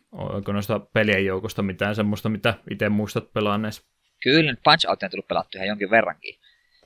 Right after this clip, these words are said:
Speaker 1: Joo, eka ainakin hän on ollut tekemässä ja Super Punch-Out. En tiedä, onko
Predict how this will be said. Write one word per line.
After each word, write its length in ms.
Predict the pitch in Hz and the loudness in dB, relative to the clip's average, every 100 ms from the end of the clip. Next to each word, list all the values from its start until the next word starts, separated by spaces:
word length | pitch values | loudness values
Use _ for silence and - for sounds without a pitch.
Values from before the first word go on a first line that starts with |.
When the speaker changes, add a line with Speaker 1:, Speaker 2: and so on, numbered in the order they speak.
| _ _ _ _ - | _ _ _ _ -2
Speaker 1:
Joo, 200 | 101 90 - - | -2 -2 -6 -8
eka 320 | 101 104 92 | 0 2 2
ainakin 380 | 95 101 104 98 | 2 0 0 0
hän 120 | 101 | 0
on 80 | 101 | 0
ollut 220 | 107 - | -4 -4
tekemässä 500 | 104 104 107 - 117 | -2 0 0 0 0
ja 120 | 107 101 _ | 0 -2 _
Super 360 | - - 101 95 | -10 -4 -2 0
Punch-Out. 560 | 101 101 104 104 - 104 - - _ | -2 -2 -2 -4 -4 -6 -8 -20 _
En 140 | - 98 | -2 2
tiedä, 200 | 107 107 | 2 2
onko 340 | 101 101 - | 2 -2 -4